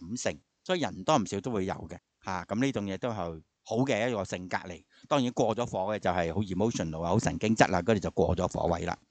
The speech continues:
噉我哋而家講緊就唔係啦，對個事物係有呢個情緒上，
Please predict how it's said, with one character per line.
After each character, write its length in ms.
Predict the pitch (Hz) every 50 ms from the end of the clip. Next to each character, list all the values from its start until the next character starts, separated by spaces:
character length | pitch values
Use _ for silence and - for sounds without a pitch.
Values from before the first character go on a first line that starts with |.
| _ _
噉 100 | - 101
我 80 | 107 101
哋 60 | 87
而 20 |
家 100 | 95 110
講 160 | - - 104
緊 100 | 98 107 104
就 100 | - 104
唔 100 | 90 82
係 200 | 85 85 87 82
啦， 160 | 98 104 101 - _ _ _ _ _
對 100 | - 117
個 80 | 120 120
事 160 | - - 107
物 40 | 92
係 240 | 92 87 90 95 92
有 200 | 87 87 92 101
呢 100 | 113 123
個 100 | 110 104
情 300 | - - - 85 78 80
緒 280 | 80 - - 80 87 95
上， 180 | - - 87